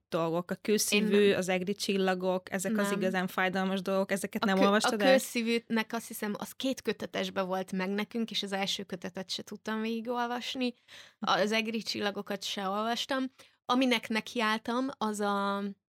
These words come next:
Speaker 2: az az Édes Anna volt, és
Speaker 1: Mhm.
Speaker 2: annyira nyomorultul haladtam vele, hogy egy ponton így abba hagytam, hogy mondom, „Nem, nem igaz.” És amikor visszajöttünk nyári szünetről, és az volt, hogy beszélni kell a nyári kötelező olvasmányról,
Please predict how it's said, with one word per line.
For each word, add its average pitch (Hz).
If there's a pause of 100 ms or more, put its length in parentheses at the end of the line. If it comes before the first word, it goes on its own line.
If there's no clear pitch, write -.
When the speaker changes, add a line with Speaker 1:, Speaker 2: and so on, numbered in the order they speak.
(120)
Speaker 2:
az 240
az 226
Édes 220
Anna 202
volt, 185 (600)
és 190
Speaker 1:
Mhm. 214
Speaker 2:
annyira 262
nyomorultul 226
haladtam 208
vele, 208
hogy 220
egy 214
ponton 240
így 190
abba 180
hagytam, 185
hogy 190
mondom, 196
„Nem, 202 (440)
nem 185
igaz.” 196
És -
amikor 214
visszajöttünk 202
nyári 190
szünetről, 240
és 202
az 208
volt, 180
hogy 185
beszélni 180
kell 180
a 170
nyári 175
kötelező 175
olvasmányról, 240